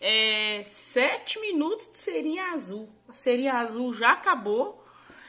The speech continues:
Estou impressionada, muito impressionada mesmo, porque foi um tempo pouco, relativamente pouco em relação à cerinha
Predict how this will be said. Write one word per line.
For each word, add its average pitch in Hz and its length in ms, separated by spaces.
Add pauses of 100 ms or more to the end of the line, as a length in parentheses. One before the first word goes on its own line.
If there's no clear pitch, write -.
(140)
Estou 269 340
impressionada, 269 1300 (100)
muito 240 580
impressionada 262 880
mesmo, 359 640 (540)
porque 285 280
foi 269 200
um 254 100
tempo 269 380 (240)
pouco, 240 380
relativamente 269 840
pouco 226 340
em 254 40
relação 226 680
à 247 160
cerinha 233 680